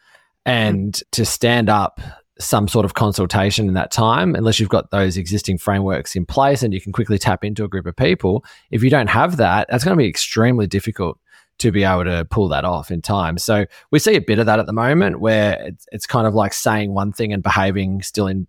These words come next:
Speaker 1: the old ways. And the, the organizations that we see doing this really well,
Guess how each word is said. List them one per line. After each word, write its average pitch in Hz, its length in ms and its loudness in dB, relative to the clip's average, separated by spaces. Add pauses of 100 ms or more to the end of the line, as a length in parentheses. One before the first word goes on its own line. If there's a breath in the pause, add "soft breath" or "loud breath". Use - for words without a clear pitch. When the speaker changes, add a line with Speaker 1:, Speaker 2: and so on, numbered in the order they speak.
(140)
Speaker 1:
the 98 100 -2
old 104 220 0
ways. 165 420 0 (260 soft breath)
And 101 300 -6
the, 101 140 -2 (100)
the 127 140 2
organizations 107 500 2
that 95 120 -4
we 98 60 -4
see 95 220 -2
doing 95 240 -2
this 92 220 -4
really 92 220 0
well, 104 460 2